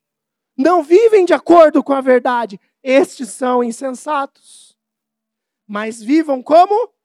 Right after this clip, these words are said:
sábios, aproveitando ao máximo cada oportunidade.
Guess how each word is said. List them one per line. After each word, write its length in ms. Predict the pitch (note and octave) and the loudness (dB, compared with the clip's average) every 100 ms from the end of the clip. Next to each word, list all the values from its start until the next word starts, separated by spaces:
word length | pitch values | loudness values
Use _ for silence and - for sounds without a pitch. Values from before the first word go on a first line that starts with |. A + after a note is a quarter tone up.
| _ _ | _ _
sábios, 1120 | - - F3+ D#3+ D3+ C#3+ - - _ _ _ _ _ _ _ | -20 -16 -14 -14 -18 -20 -20 -20 _ _ _ _ _ _ _
aproveitando 1040 | A3 G#3 B3 C4+ C#4+ C4 B3 - D4 D4+ C4+ | -16 -2 4 4 4 0 -4 -4 -2 -2 -2
ao 180 | A3+ G#3+ | -4 -2
máximo 560 | A#3+ C#4+ C#4 C4+ A#3 - | -4 -6 -8 -10 -12 -12
cada 560 | - C4+ C#4+ C#4+ C4+ B3 _ _ | -8 -6 -6 -6 -8 -8 _ _
oportunidade. 1600 | - C4 C4+ - B3+ A#3 A#3 A#3+ A#3 F#3+ G#3 G3+ G3+ _ _ | 2 6 6 2 -6 -6 _ -18 -18 -16 -18 -18 -20 _ _